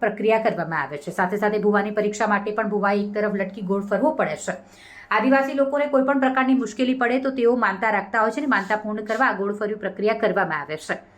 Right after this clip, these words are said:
લોકોનું માનીએ તો જો આ પ્રક્રિયા ન કરે તો ગામમાં કોઈ બીમારી, આફત કે દુષ્કાળ આવે છે. એટલે આમ તો અહીં ગામ સિવાય આસપાસના લોકો પણ મોટી સંખ્યામાં ઉમટી પડ્યા હતા.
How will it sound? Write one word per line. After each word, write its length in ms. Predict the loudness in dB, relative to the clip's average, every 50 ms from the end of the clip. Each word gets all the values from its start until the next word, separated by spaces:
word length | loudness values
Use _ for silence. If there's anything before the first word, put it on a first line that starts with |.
| -20 -20 -20 -20 -20 -20 -20 -6 0
લોકોનું 320 | 2 2 4 4 2 2 2
માનીએ 300 | 2 2 2 0 0 -2
તો 140 | -2 -2 -2
જો 140 | 2 2
આ 80 | 2 2
પ્રક્રિયા 480 | 2 0 -4 -6 -4 -2 0 0 0 0
ન 120 | 0 0 0 2
કરે 260 | 2 2 2 2 0 0
તો 120 | 0 0
ગામમાં 320 | 2 2 2 0 0 -2
કોઈ 120 | 0 0 0
બીમારી, 420 | 2 2 2 2 2 2 2 2
આફત 300 | 0 0 -2 -4 -4 -4 -2
કે 60 | -2
દુષ્કાળ 380 | -2 -2 -2 0 0 0 0
આવે 200 | 0 -2 -4 -4
છે. 80 | -6 -6
એટલે 160 | -4 -2 0
આમ 180 | 0 0 -2 -2 -4
તો 60 | -4
અહીં 200 | -2 -2 -2 0
ગામ 200 | 0 0 0 0
સિવાય 260 | -2 0 0 2 2
આસપાસના 420 | 0 0 -2 -2 -2 -2 -2 -2
લોકો 280 | -2 -2 -2 -2 -2 -2
પણ 140 | -2 -2 -2
મોટી 200 | -4 -4 -6 -6
સંખ્યામાં 500 | -6 -6 -4 -2 -2 0 0 -2 -4 -8 -12 -20 -20 -20 -20 -20 -20 -20 -20 -10 _ 4
ઉમટી 280 | 4 6 6 6 4
પડ્યા 240 | 4 2 0 -2 -4 -6
હતા. 200 | -6 -6 -6